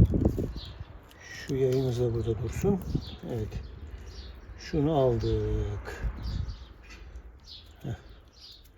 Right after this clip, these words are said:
Şimdi tekrar bunu buradan açmak suretiyle yerinden söküp yenileyip takalım.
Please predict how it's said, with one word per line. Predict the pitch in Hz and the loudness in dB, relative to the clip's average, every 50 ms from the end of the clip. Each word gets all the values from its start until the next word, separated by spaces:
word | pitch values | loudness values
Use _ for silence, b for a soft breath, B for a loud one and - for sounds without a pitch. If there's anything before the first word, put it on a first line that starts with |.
| B B B B B B B B B B B B - | B B B B B B B B B B B B -8
Şimdi | - - - - - - | -4 2 4 4 6 6
tekrar | 139 127 131 127 120 117 | 6 4 4 4 4 4
bunu | 127 127 127 | 4 4 4
buradan | 127 123 127 135 | 2 2 2 0
açmak | - 139 - - 147 135 - | 0 0 2 2 2 2 2
suretiyle | - - 131 120 107 - - 123 131 165 175 170 - - - - - - - - - - - - - - B B B B B B B B B B B B B B B B B - - - - - - | 0 0 2 2 2 0 0 2 2 2 2 0 -2 -8 -20 -20 -20 -20 -20 -20 -20 -20 -20 -20 -20 -18 B B B B B B B B B B B B B B B B B -4 -4 -4 -4 -4 0
yerinden | 147 143 139 131 131 123 120 113 | 6 8 8 8 8 4 2 0
söküp | - - 147 135 - 196 - - - - - - - - - - | 2 4 4 6 6 4 2 2 0 -2 2 2 6 6 6 8
yenileyip | 208 185 151 131 120 120 139 175 170 - | 10 10 10 10 10 8 8 8 8 6
takalım. | - 123 - 131 113 110 | 4 4 6 6 4 4